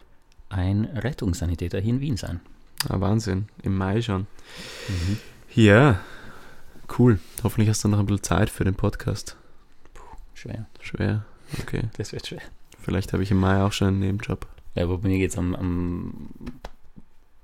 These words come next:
Speaker 1: im Februar los.
Speaker 2: Oh, damn it.
Speaker 1: Fünf Tage die Woche.
Speaker 2: Nein.
Speaker 1: Ja.
Speaker 2: Nein.
Speaker 1: Ja.
Speaker 2: Nein.
Speaker 1: Ja.
Speaker 2: Ach du Scheiße, wie hast du das vorgestellt?
Speaker 1: Was?
Speaker 2: Wie hast du das hier vorgestellt?
Speaker 1: Genau.
Speaker 2: Urbekannt, hallo?
Speaker 1: <laughs>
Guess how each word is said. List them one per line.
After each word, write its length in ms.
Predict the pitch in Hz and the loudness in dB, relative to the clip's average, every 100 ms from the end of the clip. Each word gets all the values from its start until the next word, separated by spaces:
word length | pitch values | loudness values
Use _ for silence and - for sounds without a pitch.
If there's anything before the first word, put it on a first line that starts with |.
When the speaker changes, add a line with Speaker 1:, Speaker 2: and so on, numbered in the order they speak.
| - - - | -20 -18 -12
Speaker 1:
im 120 | 104 | -6
Februar 360 | - 87 85 87 | -2 -2 -2 -2
los. 280 | 92 101 - - - - - - - - | -2 -2 -12 -20 -20 -20 -20 -20 -8 -2
Speaker 2:
Oh, 100 | - - | -2 2
damn 260 | 98 107 117 | 4 8 6
it. 260 | 95 - - - - - - | 4 -2 -12 -18 -20 -20 -16
Speaker 1:
Fünf 220 | 110 104 | -12 -10
Tage 260 | - 95 95 | -12 -14 -12
die 80 | 90 | -12
Woche. 260 | 87 - - - - - | -14 -16 -20 -20 -20 -4
Speaker 2:
Nein. 540 | 101 101 101 104 92 87 | 4 8 8 8 6 0
Speaker 1:
Ja. 60 | 87 - - - | -10 -16 -8 0
Speaker 2:
Nein. 540 | 101 110 117 113 87 - | 4 6 8 6 2 -6
Speaker 1:
Ja. 80 | - - - - | -14 -14 -18 -8
Speaker 2:
Nein. 560 | 107 104 98 95 90 90 - | -2 0 2 0 -2 -8 -16
Speaker 1:
Ja. 80 | - - - - - - - | -20 -20 -20 -20 -20 -20 -12
Speaker 2:
Ach 180 | 107 98 | -8 -8
du 100 | - | -8
Scheiße, 440 | - 110 127 123 | -6 -2 -2 -2
wie 60 | 110 | -4
hast 140 | 98 | -2
du 40 | 98 | -4
das 120 | 95 | -6
vorgestellt? 680 | - 123 143 139 117 92 - - - - - | 0 2 2 0 0 0 -4 -14 -16 -18 -10
Speaker 1:
Was? 200 | 135 110 - - - | -6 -6 -8 -10 0
Speaker 2:
Wie 100 | 120 | 0
hast 160 | 117 | 2
du 40 | 123 | 0
das 200 | 113 110 | 0 2
hier 180 | 135 | 0
vorgestellt? 680 | 131 139 165 262 - 127 113 | 2 2 2 2 2 2 2
Speaker 1:
Genau. 120 | - | 2
Speaker 2:
Urbekannt, 480 | 160 180 175 135 110 | 2 4 4 2 4
hallo? 180 | 127 | 4
Speaker 1:
<laughs> 60 | 127 | 6